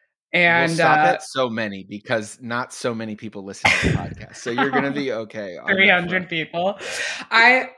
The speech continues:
Speaker 1: so I, okay, here's some background so you know where I'm coming from. My family, I grew up in, like, a very hippie, religious family. Everyone in my family meditates.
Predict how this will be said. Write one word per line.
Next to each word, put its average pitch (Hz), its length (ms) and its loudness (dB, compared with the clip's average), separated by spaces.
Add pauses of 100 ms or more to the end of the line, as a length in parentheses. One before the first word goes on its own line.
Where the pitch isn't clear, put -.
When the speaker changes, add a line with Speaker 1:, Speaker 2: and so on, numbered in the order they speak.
(140)
Speaker 1:
so 247 140 4
I, 220 400 6
okay, 175 260 2
here's 262 240 4
some 277 160 4
background 170 640 2
so 190 80 -4
you 185 120 -2
know 175 160 0
where 170 120 2
I'm 160 120 -4
coming 151 300 -6
from. 135 300 -8 (280)
My 190 220 4
family, 190 800 2
I 175 160 0
grew 180 160 0
up 180 80 -2
in, 190 60 -6
like, 185 160 2
a 180 40 4
very 160 340 2
hippie, 160 840 -2 (200)
religious 147 880 -4 (240)
family. 135 720 -2
Everyone 185 340 4
in 202 140 0
my 180 100 4
family 165 320 0
meditates. 151 840 -4